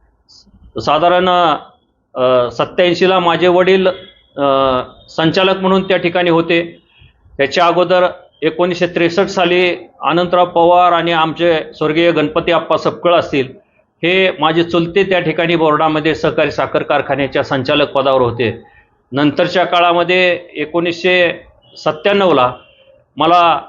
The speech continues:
छत्रपती सहकारी साखर कारखान्यामध्ये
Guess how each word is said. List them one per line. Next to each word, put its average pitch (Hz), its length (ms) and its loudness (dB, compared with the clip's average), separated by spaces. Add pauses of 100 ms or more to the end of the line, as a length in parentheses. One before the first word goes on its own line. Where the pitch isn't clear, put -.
(220)
छत्रपती 175 520 -2
सहकारी 165 360 -2
साखर 160 360 -2
कारखान्यामध्ये 160 1000 -2